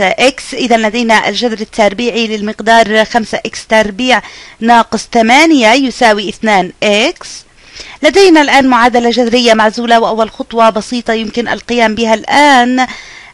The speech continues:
آم، أن نقوم بتربيع طرفي المعادلة. لنبدأ إذن بتربيع طرفي، آه، المعادلة.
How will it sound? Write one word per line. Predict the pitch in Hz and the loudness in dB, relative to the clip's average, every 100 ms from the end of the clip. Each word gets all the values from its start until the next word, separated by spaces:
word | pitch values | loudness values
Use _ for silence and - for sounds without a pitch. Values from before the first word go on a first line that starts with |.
| - | -2
آم، | - 226 226 220 220 - _ _ - | 2 6 6 4 2 -10 _ _ -2
أن | 247 | 0
نقوم | 240 262 247 | 2 0 -2
بتربيع | 240 240 233 233 | 0 0 2 0
طرفي | 226 233 220 247 240 | 0 0 2 0 -2
المعادلة. | 226 220 214 269 311 240 214 190 220 349 - _ _ _ _ _ _ _ _ _ _ _ | -2 -2 0 2 2 2 2 4 4 2 -4 _ _ _ _ _ _ _ _ _ _ _
لنبدأ | 220 269 262 196 240 - | 0 2 2 2 0 2
إذن | 240 226 226 | 2 2 2
بتربيع | 226 220 202 226 | 2 0 2 -2
طرفي، | 208 214 208 202 262 220 165 _ _ _ _ _ _ | 0 0 0 2 0 0 -4 _ _ _ _ _ _
آه، | 196 180 180 - | -2 0 -2 -2
المعادلة. | 208 185 180 196 233 202 180 170 175 240 403 | -2 -4 -2 2 4 4 2 2 2 2 -2